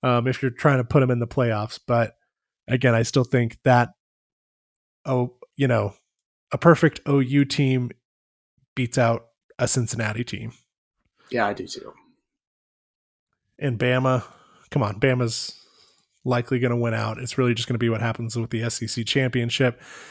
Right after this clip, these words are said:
Speaker 1: 'cause what they have next is Mississippi State, Tennessee, L S U, New Mexico State, end of November, they get Arkansas, but it's at home, and then they obviously play Auburn. So they could win out.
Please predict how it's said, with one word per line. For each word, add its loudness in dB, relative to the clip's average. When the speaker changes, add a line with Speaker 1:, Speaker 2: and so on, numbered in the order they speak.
Speaker 1:
'cause -2
what 0
they 6
have 6
next 0
is -2
Mississippi 2
State, 0
Tennessee, 4
L 4
S 0
U, 2
New -2
Mexico 0
State, 2
end 4
of 4
November, 4
they 2
get 0
Arkansas, 0
but 0
it's -4
at -2
home, 6
and -2
then -2
they 0
obviously -4
play -4
Auburn. -8
So -10
they 0
could 0
win 0
out. -2